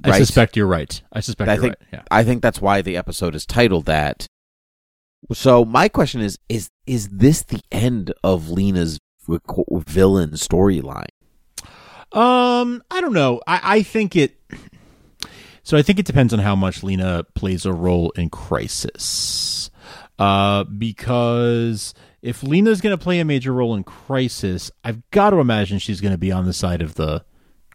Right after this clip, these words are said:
Speaker 1: good guys. Um, I can't imagine she, like,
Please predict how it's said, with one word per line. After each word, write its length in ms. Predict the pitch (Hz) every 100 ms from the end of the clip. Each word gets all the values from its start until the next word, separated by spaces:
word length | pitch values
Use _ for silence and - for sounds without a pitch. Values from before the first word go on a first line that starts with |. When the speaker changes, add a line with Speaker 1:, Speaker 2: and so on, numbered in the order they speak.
| -
Speaker 1:
good 200 | 82 98
guys. 580 | 135 139 160 160 - - _ _ _ _ _ _ _ _ _ _
Um, 920 | 120 120 113 110 110 107 107 104 98 - _ -
I 60 | 101
can't 220 | - 123
imagine 340 | 117 113 104
she, 180 | 95 110
like, 140 | 95